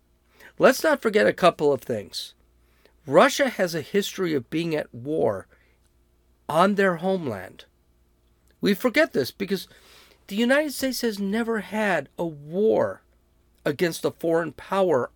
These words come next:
on our homeland. Alexander Solzhenitsyn made this very clear in the Gulag Archipelago.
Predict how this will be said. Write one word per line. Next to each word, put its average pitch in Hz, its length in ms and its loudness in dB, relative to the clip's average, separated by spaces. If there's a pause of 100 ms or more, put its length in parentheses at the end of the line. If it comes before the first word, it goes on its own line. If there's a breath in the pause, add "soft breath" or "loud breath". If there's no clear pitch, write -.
on 143 220 -4 (240)
our 175 420 2
homeland. 113 680 -6 (2500 soft breath)
Alexander 262 460 4
Solzhenitsyn 202 880 -2 (800)
made 240 300 2
this 262 200 0
very 220 440 2
clear 254 420 0
in 170 100 0
the 151 60 -6
Gulag 196 500 0
Archipelago. 180 720 -2